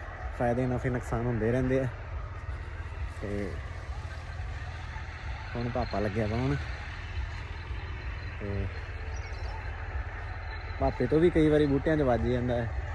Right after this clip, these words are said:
ਬੂਟਾ ਟੁੱਟ ਜਾਂਦਾ ਹੈ, ਪਰ ਇੰਨਾ ਵੀ ਹੌਲੀ ਹੌਲੀ, ਹੌਲੀ ਹੌਲੀ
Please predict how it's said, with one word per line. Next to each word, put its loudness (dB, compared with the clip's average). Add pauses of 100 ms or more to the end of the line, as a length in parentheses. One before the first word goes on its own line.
(140)
ਬੂਟਾ 4
ਟੁੱਟ 2
ਜਾਂਦਾ 4
ਹੈ, 0 (2000)
ਪਰ 8 (280)
ਇੰਨਾ 6
ਵੀ 8 (3500)
ਹੌਲੀ 12
ਹੌਲੀ, 10
ਹੌਲੀ 8
ਹੌਲੀ 6